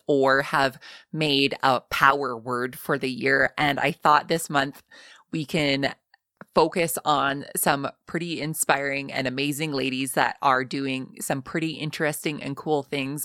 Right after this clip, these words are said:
on and off of their farms. I'm gonna share interviews that will inspire you, whether that's physically, mentally, or in the sense of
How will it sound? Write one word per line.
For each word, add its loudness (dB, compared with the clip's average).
on 2
and -6
off 4
of -16
their 0
farms. -4
I'm 0
gonna -2
share 2
interviews -2
that -4
will -2
inspire 0
you, -4
whether 2
that's -6
physically, 0
mentally, 0
or 4
in -4
the 0
sense -2
of 0